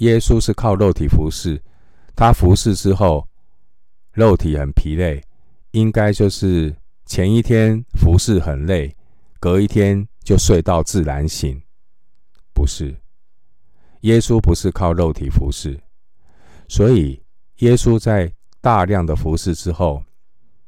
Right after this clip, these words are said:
他重新得力的方式就是亲近神。我举的例子就是马可福音第一章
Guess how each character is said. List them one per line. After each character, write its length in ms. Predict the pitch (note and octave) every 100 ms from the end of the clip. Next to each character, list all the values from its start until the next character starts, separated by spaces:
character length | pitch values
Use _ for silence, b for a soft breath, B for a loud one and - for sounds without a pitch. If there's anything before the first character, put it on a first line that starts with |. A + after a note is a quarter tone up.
| -
他 220 | - G2 G2
重 260 | - E2+
新 240 | F#2 G2 F#2+
得 140 | D2+
力 160 | E2 D#2
的 100 | D2
方 260 | F2 D#2+
式 320 | D#2 - C#2+ - - -
就 140 | -
是 320 | E2 - C#2+ C2+ -
亲 300 | - - F2+
近 220 | F2+ F2
神。 320 | D2 - C2 C#2 - - - - - - - - - - - - - - - - - -
我 140 | F#2+
举 160 | B2 F2+
的 140 | F#2
例 180 | A2 G#2
子 340 | - F2 D2+ - - - - -
就 120 | F#2
是 340 | - F2 D2+ -
马 240 | F2+ F2
可 220 | A2 E2+ C#2+
福 180 | -
音 320 | D#2 E2+ E2+ F#2 - -
第 200 | G2 F#2
一 40 |
章 380 | F2+ F#2 F2 F#2